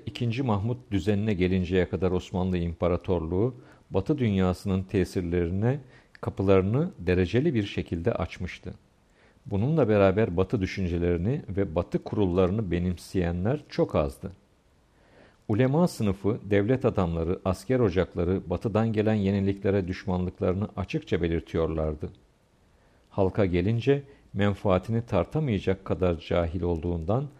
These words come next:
bazen lakayt, bazen de yenilik düşmanlarına taraftardı.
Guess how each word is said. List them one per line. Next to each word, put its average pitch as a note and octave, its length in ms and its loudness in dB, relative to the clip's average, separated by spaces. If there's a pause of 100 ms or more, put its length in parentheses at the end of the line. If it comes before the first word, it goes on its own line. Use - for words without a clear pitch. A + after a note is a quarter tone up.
(300)
bazen F#2+ 600 2
lakayt, F2+ 720 0 (120)
bazen G#2 500 2
de A2+ 60 0
yenilik G2 540 -2
düşmanlarına F#2 720 0
taraftardı. E2 720 -2